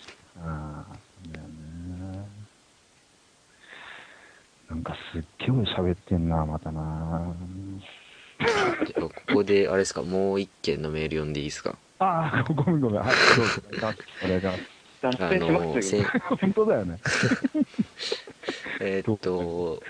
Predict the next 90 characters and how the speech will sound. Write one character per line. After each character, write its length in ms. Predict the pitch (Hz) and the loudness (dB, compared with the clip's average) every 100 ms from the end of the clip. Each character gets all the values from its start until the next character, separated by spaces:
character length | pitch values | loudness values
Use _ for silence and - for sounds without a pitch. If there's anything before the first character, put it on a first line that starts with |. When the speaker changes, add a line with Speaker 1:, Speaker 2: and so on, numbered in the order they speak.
| - | -12
Speaker 2:
こ 200 | - 104 | -4 0
の 360 | 117 127 139 - _ _ | 2 0 -2 -6 _ _
先 400 | - - 113 139 | -10 -4 -2 -2
週、 300 | 143 - 143 143 _ - | -4 0 0 -2 _ -18
先 400 | - 113 120 123 | -12 -6 -6 -6
々 380 | 120 - 120 117 | -6 -4 -2 -4
週 260 | - 107 101 | -4 -2 4
ぐ 60 | |
ら 80 | 101 | 4
い 20 | |
に、 60 | 76 | 4
あ 40 | 76 | 0
の、 80 | |
ゲ 120 | 76 95 | 2 4
ス 120 | - | 2
ト 40 | |
で 80 | - | -2
来 100 | - | 0
て 120 | - | 2
も 100 | 76 | 2
ら 60 | 73 | 0
っ 40 | |
た 140 | - 82 | 0 0
あ 40 | |
の 200 | 78 78 - - - - - | 2 0 -4 -16 -20 -8 2
女 200 | 92 92 | 4 6
の 80 | 80 | 4
子 80 | - | 0
か 80 | |
ら 80 | - | 2
メ 80 | 78 | 4
ー 40 | |
ル 60 | 78 | 2
来 80 | - | 0
た 60 | |
ん 40 | 76 | -4
で 40 | |
す 60 | - | -2
け 80 | 73 | 0
ど、 160 | 69 - _ _ | -2 -6 _ _
Speaker 1:
お、 120 | 139 113 | 0 2
は 140 | 131 | 2
い、 20 | |
は 100 | 110 | 2
い、 20 | |
は 60 | 107 | 2
い、 40 | |
は 440 | 101 92 87 87 82 | 0 -2 -6 -8 -12
い。 20 | 82 - - - - - | -14 -12 -8 -6 -8 -2
Speaker 2:
「ズ 140 | 104 | 4
バ 120 | 120 | 6
リ 100 | 107 | 6
女 300 | 92 117 131 | 6 6 4
の 80 | 120 | 4
子 100 | - | 4
に 80 | 82 | 2
求 240 | 82 82 92 | 0 0 2
め 100 | 90 | 2
る 100 | 78 | 4
下 220 | - 90 | 4 4
着 80 | 87 | 2
の 100 | 87 | 2
色 200 | 82 87 | 4 2
は、 140 | 78 - - | 2 -4 -4
や 100 | 98 | -2
っ 20 | |
ぱ 140 | - | -2
黒 260 | - 110 92 | 2 4 4
と 140 | - | 2
か 140 | - 82 | -2 -2
は 160 | 82 | -4
引 40 | - | -4
き 140 | - - | -6 -4
ま 120 | 80 | -2
す 120 | - | -2
か？」 140 | - - - | -2 -8 -8
か 100 | - | -8
っ 40 | |
こ 160 | - 71 | -4 -6
は、 100 | - - | -4 -2
あ、 100 | 80 | -2
は 160 | - | -2
て 120 | - 76 | -2 -4
な。 100 | - - - - - | -6 -18 -20 -20 -10
笑 240 | 82 80 80 | -4 0 0
い 40 | |
っ 40 | - | -4
て 220 | - | -14
い 20 | |
う。 40 | - | -18